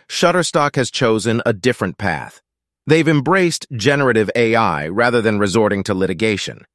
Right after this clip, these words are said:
In fact, they partnered with Open A I to launch an image creator powered by Open A I's dall E two.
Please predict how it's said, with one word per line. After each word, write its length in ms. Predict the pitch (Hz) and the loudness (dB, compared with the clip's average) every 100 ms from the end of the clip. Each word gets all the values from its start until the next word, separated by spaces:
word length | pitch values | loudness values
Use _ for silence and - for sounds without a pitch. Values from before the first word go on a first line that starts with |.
| _ _ | _ _
In 120 | 135 | -2
fact, 380 | - 180 147 - - - | 2 2 2 -4 -16 -10
they 160 | - 147 | 0 0
partnered 440 | - 170 160 139 | 2 0 2 0
with 120 | 123 127 | 0 2
Open 300 | 135 127 113 | 2 2 0
A 180 | 110 | 2
I 220 | 113 110 110 | 2 2 0
to 140 | 117 | 0
launch 340 | 107 117 110 | 0 0 0
an 100 | 120 - | -2 0
image 320 | 175 170 120 | 0 0 -2
creator 440 | - 110 92 87 98 | -4 -2 0 0 -2
powered 440 | - 113 117 101 | 0 2 2 0
by 160 | 107 104 | 0 2
Open 320 | 127 - 117 | 0 0 0
A 160 | 110 107 | 0 0
I's 300 | 104 104 87 | 0 -2 0
dall 360 | 113 110 110 | 0 2 0
E 140 | 110 101 | -2 -4
two. 440 | - 139 80 - | -4 -4 -4 -8